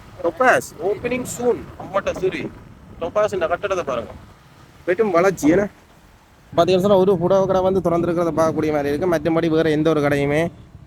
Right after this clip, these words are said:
திறக்கல. அவசரங்களுக்கு வேணுமெண்டா வந்து வேண்டலாம். என்ன, இப்ப நாங்கள் சத்திரச்சந்தி கருவாட்டு பேலிக்கு போய் கொண்டிருக்கிறோம். கருவாட்டு பேலி என்று சொல்லுவாங்க. அந்த, ஓ,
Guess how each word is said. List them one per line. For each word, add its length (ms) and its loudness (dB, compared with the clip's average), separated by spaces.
திறக்கல. 440 0
அவசரங்களுக்கு 600 0
வேணுமெண்டா 280 0
வந்து 280 -2
வேண்டலாம். 260 0
என்ன, 220 -2
இப்ப 160 0
நாங்கள் 500 2
சத்திரச்சந்தி 720 0
கருவாட்டு 480 2
பேலிக்கு 380 0
போய் 180 0
கொண்டிருக்கிறோம். 400 -2
கருவாட்டு 500 -2
பேலி 360 -2
என்று 180 -2
சொல்லுவாங்க. 400 0
அந்த, 300 -2
ஓ, 140 0